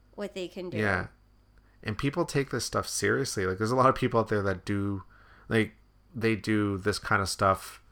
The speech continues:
Speaker 2: you know, for other things, like, you know, anime conventions and stuff like that. So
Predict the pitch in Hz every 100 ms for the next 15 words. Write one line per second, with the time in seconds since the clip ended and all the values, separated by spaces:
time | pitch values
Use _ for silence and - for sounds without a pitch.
0 | _ _ _ _ - 101 98 92 - 104
1 | - 117 123 101 - 90 87 87 92 95
2 | 95 98 98 92 90 90 90 - 95 87
3 | 85 - 87 92 - 92 87 98 92 87
4 | - 90